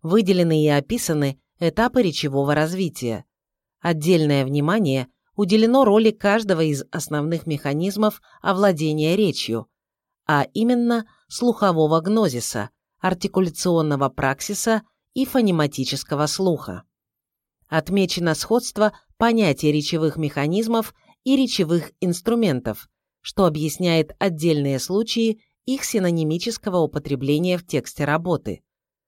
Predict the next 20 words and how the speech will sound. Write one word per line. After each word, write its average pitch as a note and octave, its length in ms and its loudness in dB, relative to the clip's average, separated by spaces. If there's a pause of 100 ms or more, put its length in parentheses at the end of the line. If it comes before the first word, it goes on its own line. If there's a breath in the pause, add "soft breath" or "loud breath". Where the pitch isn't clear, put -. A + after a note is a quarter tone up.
(360)
Подчеркнута E3 720 0
также D#3+ 440 0 (200 soft breath)
языковая F3+ 760 0
сущность A3 560 -4
фонематического D#3+ 920 -4
слуха F3 520 -2 (280)
и B3+ 120 -2
производных D#3+ 800 2
от E3+ 180 -6
него D#3 260 0
механизмов F3 800 -2 (240 soft breath)
овладения A3 680 2
разными F3+ 440 0
видами C#3 420 0
речи. D#3 500 -2 (1040)
Уделено A#3+ 480 2
внимание F#3+ 560 2
закономерностям E3 960 0
обучения D3+ 640 -2
детей F#3+ 520 -2